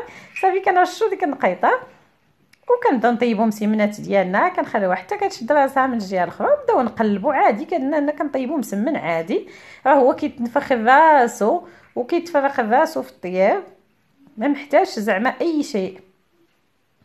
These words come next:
غادي يعجبكم ان شاء الله هاد المسمن، آه، غير جربوه صدقوني كيجي هائل ورائع.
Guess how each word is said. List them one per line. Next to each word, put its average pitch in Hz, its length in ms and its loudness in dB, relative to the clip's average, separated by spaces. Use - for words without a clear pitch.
غادي 254 180 0
يعجبكم 220 380 -2
ان 285 60 0
شاء - 200 0
الله 240 340 2
هاد 233 220 -4
المسمن، 214 640 -2
آه، 220 140 2
غير 277 520 4
جربوه 247 380 2
صدقوني 254 880 0
كيجي 226 300 0
هائل 254 460 2
ورائع. 226 520 2